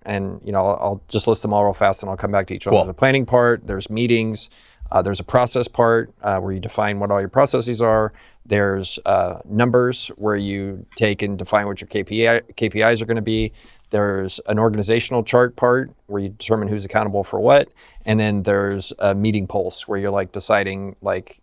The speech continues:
Speaker 1: where you're having, like, a regular cadence of meetings.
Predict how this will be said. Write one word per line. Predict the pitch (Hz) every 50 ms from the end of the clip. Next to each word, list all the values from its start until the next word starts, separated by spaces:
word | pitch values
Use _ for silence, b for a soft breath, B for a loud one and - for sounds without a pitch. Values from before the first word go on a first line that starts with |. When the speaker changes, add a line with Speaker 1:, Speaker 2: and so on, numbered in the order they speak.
| _ _ -
Speaker 1:
where | 113 113 110
you're | 107
having, | 113 110 104 104 104 101
like, | 98 95 95 92 -
a | 95
regular | 95 104 95 101 98 92 92
cadence | - - 98 95 92 87 92 - - - - -
of | 95 90 98
meetings. | 98 92 85 73 - 101 101 - -